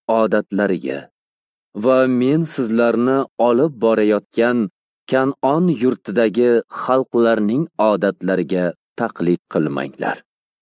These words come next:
Ularning udumlariga ergashmanglar. Faqat mening qonunlarimga itoat etinglar. Qoidalarimni bitta qoldirmay bajaringlar.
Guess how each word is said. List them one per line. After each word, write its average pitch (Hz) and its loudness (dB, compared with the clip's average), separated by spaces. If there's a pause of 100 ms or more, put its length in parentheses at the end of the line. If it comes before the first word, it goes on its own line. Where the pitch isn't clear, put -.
(560)
Ularning 143 4
udumlariga 101 2 (140)
ergashmanglar. 87 -2 (840)
Faqat 127 -2 (100)
mening 147 0
qonunlarimga 104 0 (120)
itoat 95 -2
etinglar. 71 -6 (880)
Qoidalarimni 127 2 (120)
bitta 147 -2
qoldirmay 87 0
bajaringlar. 73 -4